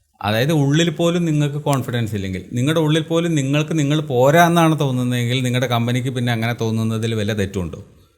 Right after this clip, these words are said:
അത് സ്വയം നമുക്ക് നമ്മളെക്കുറിച്ചിട്ട് തന്നെ ഒരു കോൺഫിഡൻസ് വേണ്ടേ? തന്നമ്പിക്കൈ എന്ന് പറയും തമിഴിൽ. ഒരു ആത്മവിശ്വാസം വേണ്ടേ? നിങ്ങൾക്കേ നിങ്ങളെ വിശ്വാസമില്ല, പിന്നെ തൊട്ടടുത്തുള്ള ആൾക്ക് നിങ്ങളെ വിശ്വാസം ഉണ്ടാവുമോ?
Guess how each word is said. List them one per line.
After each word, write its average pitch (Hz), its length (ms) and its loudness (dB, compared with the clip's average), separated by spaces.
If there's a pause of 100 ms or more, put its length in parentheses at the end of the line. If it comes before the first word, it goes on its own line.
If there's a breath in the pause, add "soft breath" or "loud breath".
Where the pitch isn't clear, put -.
(180 soft breath)
അത് 123 220 2
സ്വയം 147 480 2
നമുക്ക് 127 340 -2
നമ്മളെക്കുറിച്ചിട്ട് 131 800 -2
തന്നെ 120 200 -2
ഒരു 113 80 -8
കോൺഫിഡൻസ് 110 560 -2
വേണ്ടേ? 87 240 -6 (640)
തന്നമ്പിക്കൈ 123 640 -2
എന്ന് 123 120 0
പറയും 101 220 -2
തമിഴിൽ. 95 380 -6 (400)
ഒരു 113 140 -4
ആത്മവിശ്വാസം 156 720 0
വേണ്ടേ? 101 260 -4 (420)
നിങ്ങൾക്കേ 170 420 4
നിങ്ങളെ 156 300 4
വിശ്വാസമില്ല, 113 600 -2
പിന്നെ 147 220 -2
തൊട്ടടുത്തുള്ള 143 540 0
ആൾക്ക് 127 220 -2
നിങ്ങളെ 123 200 0
വിശ്വാസം 107 320 -2
ഉണ്ടാവുമോ? 80 300 -4